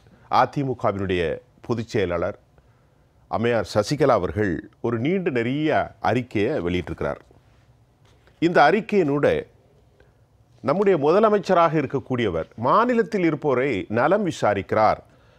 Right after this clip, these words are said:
குசலம் விசாரிக்கிறார். இது தமிழர் பண்பாடுகளுக்கு ஆச்சரியமான விவகாரம் என்று குறிப்பிட்ட திருமதி சசிகலா அம்மையார் அவர்கள், திமுக தலைமையிலான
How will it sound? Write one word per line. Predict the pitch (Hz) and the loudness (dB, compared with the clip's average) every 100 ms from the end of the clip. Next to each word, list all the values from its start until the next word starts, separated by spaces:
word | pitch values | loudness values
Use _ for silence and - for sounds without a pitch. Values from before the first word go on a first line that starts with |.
| _ - | _ -4
குசலம் | 202 254 247 202 | 0 2 0 0
விசாரிக்கிறார். | - 110 95 82 98 87 - - | -2 -2 -2 -4 -2 -2 -4 -6
இது | 120 131 127 | -4 -2 -2
தமிழர் | 160 202 175 | 0 -2 -2
பண்பாடுகளுக்கு | 127 143 156 147 135 127 117 135 113 95 - - - | -4 -2 0 0 0 -2 -2 -2 -2 -4 -8 -8 0
ஆச்சரியமான | - - 180 160 147 143 127 | 0 0 -2 0 0 0 0
விவகாரம் | 113 123 120 117 110 | 0 0 0 0 -2
என்று | 104 - | -4 -4
குறிப்பிட்ட | 120 139 123 160 | -4 -4 -4 -4
திருமதி | 107 98 90 85 | -2 -4 -4 -4
சசிகலா | 92 110 110 98 | -6 -4 -2 -2
அம்மையார் | 92 92 78 | 0 -2 -2
அவர்கள், | 67 76 87 - _ _ - - - - - | -6 -8 -8 -10 _ _ -20 -20 -20 -12 -2
திமுக | 240 269 - 247 180 | 2 2 2 2 4
தலைமையிலான | 165 196 190 180 | 4 4 4 4